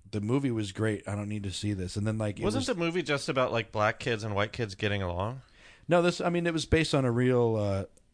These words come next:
Speaker 1: a real football team out of
Speaker 2: Right.
Speaker 1: Texas, and, and, uh,
Speaker 2: And it was black kids and white kids getting along, right? Learning to get along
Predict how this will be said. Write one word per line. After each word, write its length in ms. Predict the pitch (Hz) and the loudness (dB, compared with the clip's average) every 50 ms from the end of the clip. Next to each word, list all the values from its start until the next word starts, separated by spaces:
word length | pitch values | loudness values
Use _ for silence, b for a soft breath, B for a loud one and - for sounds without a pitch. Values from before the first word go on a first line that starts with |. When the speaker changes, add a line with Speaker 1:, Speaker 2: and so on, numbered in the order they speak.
| _ - - | _ -10 -8
Speaker 1:
a 60 | 113 | -4
real 180 | 110 123 131 113 | 0 0 0 0
football 380 | - - 170 - - 104 98 95 | 0 -2 -4 -2 0 -2 -2 -2
team 320 | - 107 98 95 92 92 | -4 -4 -4 -4 -4 -4
out 60 | 92 | -2
of 60 | 95 175 | -2 0
Speaker 2:
Right. 100 | 156 107 | 0 0
Speaker 1:
Texas, 380 | 92 117 104 - - 90 - - | 0 0 -2 -4 -8 -10 -8 -6
and, 220 | 95 90 90 90 | -6 -6 -6 -6
and, 300 | - 101 95 92 92 90 | -8 -6 -6 -6 -6 -6
uh, 40 | 90 | -4
Speaker 2:
And 100 | 90 90 | -4 -2
it 40 | 123 | -2
was 140 | 127 123 - | -2 -2 -4
black 280 | - - 123 117 120 | -4 -2 -2 -2 -2
kids 160 | - 135 123 123 | -4 -6 -6 -4
and 80 | 127 123 | -4 -4
white 120 | 120 113 | -6 -6
kids 120 | 139 120 107 | -8 -10 -8
getting 220 | 123 123 120 120 | -8 -6 -6 -6
along, 280 | 120 147 190 160 101 92 | -8 -8 -8 -8 -6 -6
right? 220 | 95 110 135 147 | -6 -6 -6 -6
Learning 280 | 117 113 113 113 113 110 | -8 -8 -6 -6 -6 -6
to 80 | 110 | -6
get 140 | 104 113 110 | -6 -6 -6
along 380 | 110 107 110 123 160 202 208 | -4 -4 -4 -6 -8 -10 -14